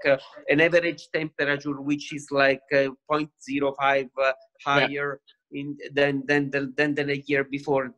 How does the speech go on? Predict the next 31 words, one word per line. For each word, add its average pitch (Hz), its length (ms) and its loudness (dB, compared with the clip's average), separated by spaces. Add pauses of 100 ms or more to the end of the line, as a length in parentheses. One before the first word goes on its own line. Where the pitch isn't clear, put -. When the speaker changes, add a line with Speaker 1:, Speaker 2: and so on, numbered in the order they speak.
Speaker 1:
The, 147 200 -4
the, 160 180 -6 (240)
the 143 80 6
really, 175 500 -2 (500)
I 147 60 2
mean, 143 260 -2 (440)
the, 143 180 -2 (560)
it's, 147 220 2 (100)
uh, 143 460 6
the, 147 260 2 (220)
the 151 80 2
great 202 320 0
problem, 139 520 2
uh, 120 120 -6 (420)
and, 135 320 -4
uh, 135 220 2
and 147 180 -6
what, 165 300 0
what 180 260 2
is 160 340 -14
really 143 380 -2
danger 135 480 -6 (100)
for, 123 260 -2
uh, 117 340 0 (1040)
is, 127 280 2
is 127 340 0
these, 147 340 0
um, 123 920 2 (320)
uncontrollable, 156 960 4
uh, 143 160 4 (220)
nature 131 480 -2